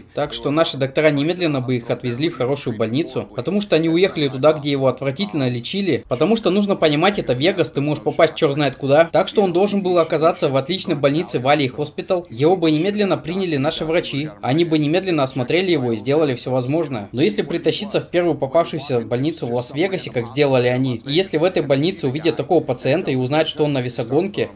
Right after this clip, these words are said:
то они немедленно начнут накачивать его жидкостью, что они и сделали. Они тут же влили в него физраствор. Наши же доктора немедленно приняли бы его, осмотрели, проверили состояние. Я не говорю, что бой был бы спасён, но может быть.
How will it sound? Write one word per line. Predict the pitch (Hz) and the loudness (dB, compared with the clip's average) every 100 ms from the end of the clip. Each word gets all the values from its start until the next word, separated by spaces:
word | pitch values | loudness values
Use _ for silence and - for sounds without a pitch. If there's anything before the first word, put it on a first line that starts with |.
| - | -2
то | 147 | 2
они | 160 180 | 2 2
немедленно | 170 170 208 196 151 | 2 2 2 0 0
начнут | 131 131 180 175 | -2 -4 -8 -8
накачивать | 123 - 156 - 156 131 | -2 2 0 2 0 0
его | 127 123 | -4 -2
жидкостью, | - - - - 110 | -2 -2 -4 -4 -8
что | 101 - | -6 0
они | 143 139 | 0 0
и | |
сделали. | 123 160 196 135 101 107 | 0 2 2 0 -4 -2
Они | 135 175 | 0 0
тут | 240 202 | 0 -2
же | 151 | 0
влили | 147 214 170 | 0 2 0
в | 143 | 2
него | 156 | 2
физраствор. | 151 147 127 123 143 165 156 - | 2 0 -4 -2 0 -2 -2 0
Наши | 151 202 190 | 2 4 2
же | 160 | -2
доктора | 143 147 160 147 | -2 0 2 4
немедленно | 135 165 180 151 | 4 2 2 0
приняли | 123 151 180 175 | 0 -2 0 0
бы | 147 151 | 2 2
его, | 147 143 | 4 4
осмотрели, | 135 139 131 147 165 180 | 2 0 -2 0 0 0
проверили | 151 135 143 170 147 | 0 0 2 0 0
состояние. | 131 131 - 135 160 170 151 131 - | -4 -6 -2 2 2 0 -2 -6 -2
Я | 131 | 2
не | 160 156 | 4 4
говорю, | 156 196 240 | 2 2 0
что | - | -2
бой | 147 175 | 0 2
был | 127 156 | 2 0
бы | 143 | 0
спасён, | 131 - 135 170 120 | -4 -4 -2 0 0
но | 123 139 | -2 0
может | 147 185 180 | 0 -2 -2
быть. | 156 - | -4 -6